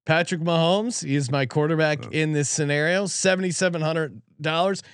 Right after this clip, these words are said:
Speaker 1: And no, I was explaining I have low owned guys in this lineup.
Speaker 2: Oh, I
Speaker 1: I was
Speaker 2: see.
Speaker 1: not talking about other lineups.
Speaker 2: Ma-
Speaker 1: Patrick Mahomes, seventy hundred, seventy-seven hundred dollars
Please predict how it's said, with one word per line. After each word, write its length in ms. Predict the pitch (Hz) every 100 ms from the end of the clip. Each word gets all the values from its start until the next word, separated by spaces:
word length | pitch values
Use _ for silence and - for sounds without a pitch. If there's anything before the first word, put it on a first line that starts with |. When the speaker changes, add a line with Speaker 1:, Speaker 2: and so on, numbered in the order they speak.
| _ 175
Speaker 1:
And 100 | 220
no, 140 | 294
I 80 | 180
was 120 | 175
explaining 420 | 170 - 208 196
I 60 | 180
have 100 | 165
low 240 | 160 190
owned 160 | 190 175
guys 260 | 180 190 139
in 220 | 151 170
this 180 | 156 -
lineup. 340 | 170 165 -
Speaker 2:
Oh, 60 | 95 104 95 76
I 100 | 76
Speaker 1:
I 60 |
was 140 | 156 151
Speaker 2:
see. 60 |
Speaker 1:
not 180 | 185 190
talking 240 | 180 160 139
about 200 | 123 107
other 160 | 98
lineups. 360 | 92 90 - - _ _ _ -
Speaker 2:
Ma- 80 | 180
Speaker 1:
Patrick 220 | 214 247
Mahomes, 420 | 254 226 202 202 - -
seventy 300 | - 175 202
hundred, 360 | 202 202 196
seventy-seven 680 | 147 175 180 190 175 180 175
hundred 220 | 180 170 170
dollars 420 | 151 147 147